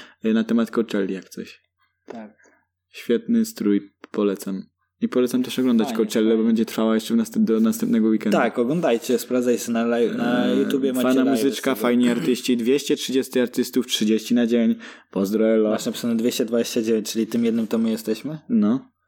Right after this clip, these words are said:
Speaker 2: Mamy jakiś wywiad tam?
Speaker 1: Tak.
Speaker 2: Z kim lecimy?
Speaker 1: Z tym, z,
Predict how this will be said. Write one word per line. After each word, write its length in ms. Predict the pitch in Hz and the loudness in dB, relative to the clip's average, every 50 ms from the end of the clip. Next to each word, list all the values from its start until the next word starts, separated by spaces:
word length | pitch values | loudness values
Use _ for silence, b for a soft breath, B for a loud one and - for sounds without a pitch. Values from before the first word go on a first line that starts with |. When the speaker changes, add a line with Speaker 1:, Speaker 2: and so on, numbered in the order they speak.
| _ _ - | _ _ -12
Speaker 2:
Mamy 220 | - 110 113 110 107 | -6 -4 -2 -2 -2
jakiś 280 | 104 - - 113 107 | -2 -4 -4 -4 -4
wywiad 320 | 104 113 113 113 110 110 - | -2 0 0 0 0 -2 -4
tam? 160 | 143 151 170 185 170 - | -6 -6 -6 -6 -10 -8
Speaker 1:
Tak. 360 | - 104 104 101 - - _ _ _ | -4 -2 -2 -2 -4 -10 _ _ _
Speaker 2:
Z 140 | - - | -20 -14
kim 160 | - 131 123 113 | -6 -4 -2 -2
lecimy? 380 | 110 107 - - 107 110 113 110 113 | -2 -4 -4 -4 -4 -4 -4 -2 -2
Speaker 1:
Z 500 | 113 104 104 110 113 110 110 113 110 113 | -2 0 2 2 4 4 4 2 2 2
tym, 320 | - 110 104 101 - - _ | 0 -2 -2 -2 -4 -12 _
z, 160 | _ - 110 | _ -10 -4